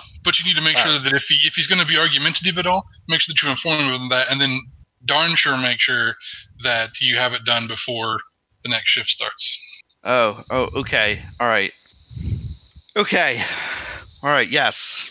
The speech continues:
Speaker 2: Protocol, captain's orders, report. Yes. Right. So you step out. Uh, one targ is under an L-cars panel, rooting around in there. It looks like it's chewing on some power conduits.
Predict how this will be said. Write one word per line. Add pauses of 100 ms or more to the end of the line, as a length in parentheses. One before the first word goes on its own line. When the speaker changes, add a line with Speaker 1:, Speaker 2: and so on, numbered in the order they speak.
Speaker 2:
Protocol, (420)
captain's
orders,
report.
Yes.
Right. (380)
So (400)
you
step
out. (440)
Uh,
one
targ
is
under
an
L-cars
panel, (420)
rooting
around
in
there. (380)
It
looks
like
it's
chewing
on
some
power
conduits.